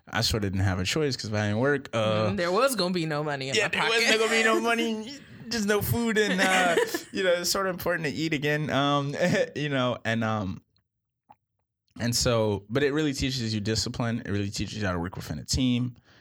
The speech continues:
Speaker 1: and, um, you know, and balance yourself. Don't work too much, you know,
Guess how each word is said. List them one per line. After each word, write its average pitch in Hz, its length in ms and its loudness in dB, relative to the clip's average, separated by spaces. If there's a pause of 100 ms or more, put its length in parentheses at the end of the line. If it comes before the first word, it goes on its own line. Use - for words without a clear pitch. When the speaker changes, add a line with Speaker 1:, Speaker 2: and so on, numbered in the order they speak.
(280)
Speaker 1:
and, 101 280 -2
um, 92 520 -2 (760)
you 123 120 -2
know, 92 240 -4
and 175 160 -4
balance 214 320 0
yourself. 107 280 -4
Don't 127 120 -2
work 175 180 -6
too 127 140 -2
much, 92 460 -4
you 117 100 -4
know, 110 240 -2